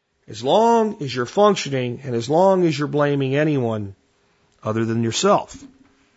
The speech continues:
You see, what they're afraid of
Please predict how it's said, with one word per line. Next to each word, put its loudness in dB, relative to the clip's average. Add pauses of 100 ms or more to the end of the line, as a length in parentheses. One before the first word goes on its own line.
(1000)
You -8
see, 2 (260)
what 0
they're 2
afraid 0
of -4